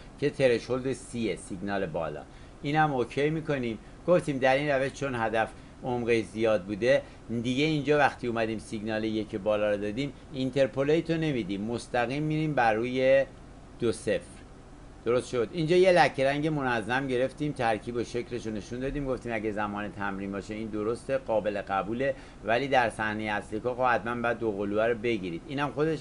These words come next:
عملاً وقتی دارید با رنگاش کار می‌کنید، دو قلوه رو بهتون می‌ده و می‌تونید به اون حتی در صحنه اصلی کارم به عنوان جریان یک هدف در نظر بگیرید،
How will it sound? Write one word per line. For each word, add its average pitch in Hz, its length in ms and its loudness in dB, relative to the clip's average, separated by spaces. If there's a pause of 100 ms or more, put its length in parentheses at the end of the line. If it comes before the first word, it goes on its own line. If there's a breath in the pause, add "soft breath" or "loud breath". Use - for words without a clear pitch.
(100)
عملاً 113 540 0
وقتی 104 280 -2
دارید 104 300 -4
با 104 180 2 (260 loud breath)
رنگاش 110 500 0
کار 107 260 0
می‌کنید، 110 420 -6
دو 127 140 -2
قلوه 110 320 2
رو 135 100 2
بهتون 127 320 -4
می‌ده 127 400 -4 (360 loud breath)
و 101 100 0
می‌تونید 127 440 -4
به 127 60 2
اون 113 240 0
حتی 127 360 -2
در 127 200 2
صحنه 104 420 -2
اصلی 101 300 -6
کارم 120 280 -2
به 117 60 -4
عنوان 101 320 -4
جریان 98 480 -2
یک 98 200 -6 (120)
هدف 98 380 -2
در 107 180 0
نظر 101 380 0
بگیرید، 92 340 -4